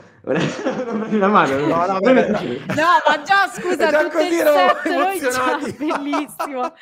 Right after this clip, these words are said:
Speaker 1: E da qui puoi fare, diciamo, ombre di vario tipo, quindi se dovessi fare, ad esempio, l'ombra di un coniglietto, che è uno dei classici stereotipi che possono venire in mente sulle ombre
Speaker 2: No.
Speaker 1: cinesi,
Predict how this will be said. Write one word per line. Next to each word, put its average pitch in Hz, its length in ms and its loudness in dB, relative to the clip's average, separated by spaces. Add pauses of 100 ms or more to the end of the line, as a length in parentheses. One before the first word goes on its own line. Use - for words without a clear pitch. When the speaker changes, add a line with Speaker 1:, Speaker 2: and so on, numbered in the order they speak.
(1160)
Speaker 1:
E 175 100 -10
da 220 160 -6
qui 269 120 -8
puoi 196 220 -2
fare, 185 260 -2
diciamo, 151 260 -8
ombre 147 320 -4
di 135 80 -8
vario 135 220 -8
tipo, 139 240 -8
quindi 131 220 -8
se 127 100 -12
dovessi 147 260 -10
fare, 147 180 -8
ad 139 40 -6
esempio, 147 300 -10
l'ombra 139 240 -4
di 135 100 -6
un 127 400 -6
coniglietto, 135 640 -8
che 113 140 -8
è - 20 -6
uno 120 200 -8
dei 117 100 -10
classici 117 400 -14
stereotipi 127 560 -8
che 117 100 -12
possono 131 320 -12
venire 131 200 -6
in 135 40 -4
mente 127 240 -8
sulle 127 160 -10
ombre 131 200 -6
Speaker 2:
No. - 40 -12
Speaker 1:
cinesi, 123 480 -8